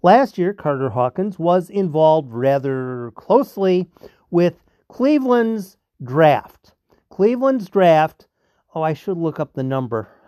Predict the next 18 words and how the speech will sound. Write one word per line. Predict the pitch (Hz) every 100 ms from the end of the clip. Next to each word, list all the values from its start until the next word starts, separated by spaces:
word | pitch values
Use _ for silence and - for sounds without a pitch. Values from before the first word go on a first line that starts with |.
| -
I | 135
should | - 170 139
look | 131 135
up | 123
the | -
number, | 120 113 113
but | 120
I'm | 120
not | 120 123
going | 120 110
to. | 101 113 95 - - _ _ _ _
Between | 175 - 214 202 202 196 175 _
Cleveland | - 247 285 277 240 254 254 240 208 - _ _ _ _
and | - 185 185 185 185 165 _ _ _ _ _ _ _ -
Anaheim, | 185 185 143 127 92 - _ -
between | - - 156 147
Cleveland | - - 262 302 277 262 247 247 190 _ _ _
and | 190 190